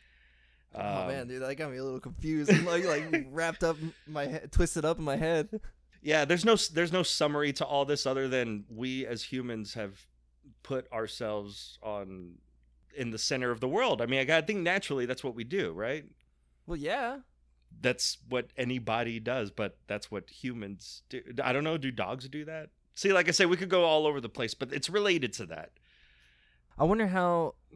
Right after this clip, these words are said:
Speaker 1: a dolphin perceives its existence.
Speaker 2: Or can they?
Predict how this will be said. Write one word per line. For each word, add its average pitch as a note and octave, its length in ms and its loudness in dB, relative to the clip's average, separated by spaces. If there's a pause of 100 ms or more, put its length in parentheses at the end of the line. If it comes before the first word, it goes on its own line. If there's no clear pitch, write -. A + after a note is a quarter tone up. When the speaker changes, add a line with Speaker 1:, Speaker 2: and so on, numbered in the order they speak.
(120)
Speaker 1:
a C3+ 60 -10
dolphin B2 720 -2
perceives B2 760 -6
its - 540 -14 (540)
existence. - 720 -12 (880)
Speaker 2:
Or A2+ 140 -4
can D3 340 -8
they? - 300 -10